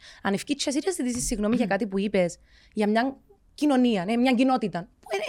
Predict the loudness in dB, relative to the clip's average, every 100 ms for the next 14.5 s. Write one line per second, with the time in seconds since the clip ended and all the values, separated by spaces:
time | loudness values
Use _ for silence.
0 | -2 2 2 4 4 4 4 -2 -4 -2
1 | -2 -2 -4 -8 _ -20 -6 -2 0 0
2 | 0 2 2 2 2 2 2 0 -2 _
3 | -4 4 6 6 2 2 4 6 6 6
4 | 2 2 4 4 2 _ _ -20 _ -2
5 | 2 2 0 -8 -12 -2 0 2 2 -2
6 | -6 _ -20 _ -8 -6 -2 0 0 -2
7 | 0 0 2 2 2 0 -8 -6 0 2
8 | 0 2 2 2 0 0 0 0 -2 -2
9 | -4 -2 -4 0 -2 -2 _ -20 -6 -2
10 | 0 0 0 0 0 0 0 -2 -2 -2
11 | -2 -4 -6 -4 -2 -2 0 0 2 0
12 | 0 -2 -4 -4 -2 2 2 2 0 -2
13 | -2 0 2 2 0 -4 -4 -4 -2 -2
14 | -2 -2 0 0 -2